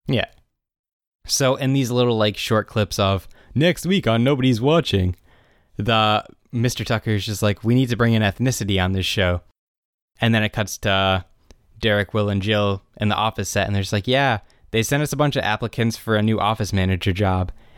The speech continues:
And it's just a crowd of black guys. And then it cuts to the bathroom, and Derek and Mandy are in there,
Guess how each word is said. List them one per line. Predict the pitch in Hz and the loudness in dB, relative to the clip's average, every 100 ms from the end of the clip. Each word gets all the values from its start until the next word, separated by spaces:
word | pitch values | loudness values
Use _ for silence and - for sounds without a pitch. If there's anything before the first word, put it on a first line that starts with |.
| - | -4
And | 123 | -2
it's | 117 | 0
just | 135 - | 0 -2
a | 110 | -4
crowd | - 117 107 107 | -4 -2 0 0
of | 90 | -4
black | - 98 98 | -2 -2 -2
guys. | 120 117 120 117 - _ _ _ _ _ _ _ - | -2 -2 -2 -6 -10 _ _ _ _ _ _ _ -2
And | 110 110 | 0 2
then | 107 | 2
it | 98 | 0
cuts | - 104 - | -2 -6 -4
to | 110 98 90 - _ - | -2 -2 -2 -8 _ -12
the | 87 | -4
bathroom, | 127 151 104 92 92 - _ _ - _ _ _ - | -4 -4 -4 -4 -6 -10 _ _ -20 _ _ _ -4
and | 104 98 95 92 _ _ | -2 -2 -4 -8 _ _
Derek | - 101 95 - | -2 0 0 -2
and | 95 92 92 90 - _ _ _ _ | -2 0 -2 -4 -10 _ _ _ _
Mandy | 110 117 117 98 | -4 -2 0 0
are | 95 | 0
in | 95 | 2
there, | 92 95 95 | 2 0 -2